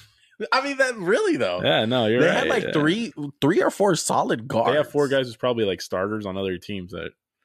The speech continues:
Speaker 1: And they didn't capitalize off of it. And I think a big problem is they didn't go for Harden. I would've went for Harden.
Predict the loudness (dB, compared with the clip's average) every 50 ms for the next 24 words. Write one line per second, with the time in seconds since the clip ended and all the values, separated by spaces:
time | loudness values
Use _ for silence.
0 | _ _ _ _ _ _ _ -8 -2 0 0 2 2 2 2 2 0 0 -2 -2
1 | -4 -4 -6 -10 -10 -10 -12 -12 -12 -12 -14 -14 -14 -14 -12 -12 -12 -14 -16 _
2 | _ _ -6 -4 -2 0 0 0 -2 -4 -6 -8 -10 -8 -6 -4 -4 -4 -2 -2
3 | -2 -2 0 0 0 0 0 -2 -2 -2 -2 -2 -2 -2 -2 -2 -2 -2 -2 -4
4 | -8 _ -18 -20 -20 -20 -20 -20 -20 _ _ _ _ -2 0 2 2 2 2 2
5 | 2 2 2 2 0 0 0 -2 -2 -4 -8 -14 -20 _ _ _ _ _ -4 -2
6 | 0 2 2 2 2 2 0 0 0 0 2 2 2 2 0 -2 -4